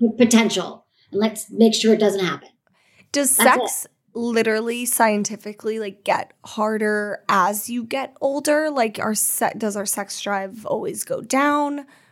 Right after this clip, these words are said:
Speaker 2: Is that a thing?
Speaker 1: It doesn't. No, it changes. But it doesn't get harder as you get older. I think it actually gets better because you know yourself and you know
Speaker 2: Mm.
Speaker 1: your body, and hopefully you know how to communicate. I mean, your body changes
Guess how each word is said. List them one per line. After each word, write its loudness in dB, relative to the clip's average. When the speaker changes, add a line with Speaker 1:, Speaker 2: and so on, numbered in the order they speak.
Speaker 2:
Is -8
that -2
a -20
thing? -12
Speaker 1:
It -4
doesn't. 6
No, 8
it 6
changes. 6
But 4
it 4
doesn't 8
get 6
harder 6
as 4
you 4
get 4
older. 2
I 4
think 4
it 10
actually 4
gets 0
better -2
because -6
you -2
know 0
yourself 2
and 8
you 6
know 0
Speaker 2:
Mm. -4
Speaker 1:
your -2
body, 0
and -2
hopefully 0
you -4
know -8
how -12
to -8
communicate. -2
I 4
mean, 12
your 6
body 6
changes 6